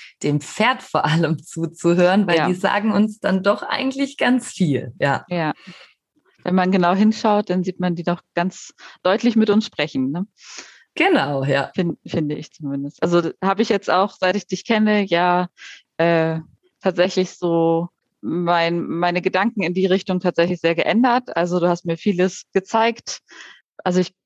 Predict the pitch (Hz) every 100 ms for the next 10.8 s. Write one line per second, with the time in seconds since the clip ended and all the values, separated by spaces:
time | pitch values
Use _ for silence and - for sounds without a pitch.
0 | - 220 175 180 - 190 185 196 - 165
1 | - 175 185 - 240 - 220 220 190 180
2 | 180 185 185 175 151 160 160 - - 160
3 | 160 170 - - - 180 - 175 170 160
4 | 165 160 - 160 160 151 151 165 - -
5 | - - 202 185 185 156 151 - 147 151
6 | - - - 147 151 175 170 185 180 175
7 | 165 160 160 - - - 147 156 - 180
8 | 175 170 180 185 156 - 170 160 - 202
9 | 185 170 160 - - 151 156 - - -
10 | - - _ _ - _ 170 -